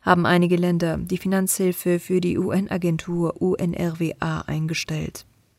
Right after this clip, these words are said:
Nach den U S A haben sieben weitere Länder, darunter England, Deutschland, Italien, Kanada, Australien, Finnland und die Niederlande, die Finanzhilfe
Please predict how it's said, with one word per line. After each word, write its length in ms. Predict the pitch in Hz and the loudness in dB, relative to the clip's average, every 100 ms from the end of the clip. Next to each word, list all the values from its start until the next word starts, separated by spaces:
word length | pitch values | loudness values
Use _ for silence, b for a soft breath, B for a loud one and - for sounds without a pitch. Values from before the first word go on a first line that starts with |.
| _ b b b b b b - | _ b b b b b b 0
Nach 140 | 214 | 2
den 140 | 226 214 | 4 4
U 60 | |
S 220 | 208 208 | 4 4
A 360 | - 180 170 - | 2 2 0 -2
haben 260 | 180 180 175 | 0 2 2
sieben 280 | 180 175 | 2 0
weitere 320 | 185 214 214 180 | 2 2 2 0
Länder, 400 | 170 160 170 - | 0 0 -4 -4
darunter 440 | 175 180 185 190 - | -4 -2 -2 -2 0
England, 640 | 190 190 180 175 - - | 0 0 0 -2 -6 0
Deutschland, 560 | 175 185 - 180 170 - | 0 0 -2 -4 -4 -4
Italien, 600 | - 170 175 175 170 - | -6 -2 0 0 -2 -6
Kanada, 480 | 180 175 175 - | -2 0 0 -2
Australien, 640 | - - - 180 180 175 165 | -4 -6 -4 -4 -2 -2 -4
Finnland 560 | - 175 175 175 170 - B B B B | -4 -4 -2 -2 -4 -8 B B B B
und 180 | - 214 | 4 4
die 80 | 208 | 6
Niederlande, 760 | 208 185 175 160 151 160 160 - _ | 4 4 2 0 0 0 -2 -6 _
die 80 | 196 | -4
Finanzhilfe 840 | 214 202 202 - 175 165 190 180 | 2 2 2 0 -2 -2 -2 -4